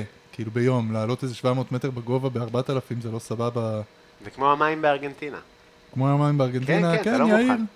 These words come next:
Speaker 1: כן, אתה חושב שאתה לוחם גיבור.
Speaker 2: יש לי כמה כאלה, אתה יודע.
Speaker 1: הגובה לא משחק ככה.
Speaker 2: הייתי בפנמה בדוד הזה,
Speaker 1: מהמם.
Speaker 2: הייתי אצלו איזה שמונה ימים, שאני ישן אצלו, והוא חבר של אבא שלי מילדות וזה. ואז נסעתי לבוקטה,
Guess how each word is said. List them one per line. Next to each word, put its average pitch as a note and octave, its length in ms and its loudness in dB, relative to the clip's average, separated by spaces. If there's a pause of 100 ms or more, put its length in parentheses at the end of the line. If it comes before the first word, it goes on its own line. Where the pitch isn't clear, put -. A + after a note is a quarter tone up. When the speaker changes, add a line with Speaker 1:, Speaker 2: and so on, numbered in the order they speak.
(140)
Speaker 1:
כן, G3+ 240 0
אתה D#3+ 100 -6
חושב D3+ 240 -6
שאתה - 180 -8
לוחם D3+ 340 -2
גיבור. B2+ 300 -2 (640)
Speaker 2:
יש A2 200 -10
לי C#3 240 0
כמה D3+ 240 4
כאלה, F#2+ 280 -2
אתה G#2+ 120 -10
יודע. C3 320 4
Speaker 1:
הגובה C#3 180 2
לא C#3+ 120 2
משחק D3 320 -2
ככה. B2+ 260 -4 (1500)
Speaker 2:
הייתי A#2+ 280 -2
בפנמה B2 500 0
בדוד G#2 440 -6
הזה, F2+ 240 -12 (380)
Speaker 1:
מהמם. C3 300 -12
Speaker 2:
הייתי F#3+ 200 -12
אצלו E3 120 -10
איזה C3+ 120 -4
שמונה A#2+ 320 -4
ימים, F#2+ 200 -10
שאני B2 180 -12
ישן E3+ 260 -10
אצלו, C3+ 340 -8
והוא G#2+ 120 -8 (280)
חבר A2+ 180 -12
של - 120 -8
אבא A#2 140 -4
שלי G#2 140 -14
מילדות A#2+ 440 -14
וזה. G2+ 140 -18 (420)
ואז D3+ 320 4
נסעתי F3 360 -2
לבוקטה, C#3 640 -4